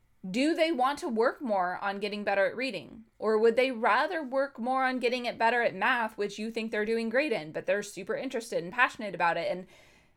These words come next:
they can't figure out this one thing, and, or maybe it's getting better at kicking a soccer ball, and we can use what they're interested in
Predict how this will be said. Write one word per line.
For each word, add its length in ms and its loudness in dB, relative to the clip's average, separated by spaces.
they 120 -4
can't 260 -2
figure 220 4
out 160 6
this 160 0
one 180 -2
thing, 320 4
and, 200 -6
or 220 6
maybe 340 0
it's 380 -4
getting 260 4
better 240 6
at 80 -2
kicking 320 -8
a 60 -4
soccer 320 -2
ball, 360 0
and 340 -6
we 200 0
can 240 -4
use 460 0
what 240 4
they're 160 0
interested 540 -6
in 380 -4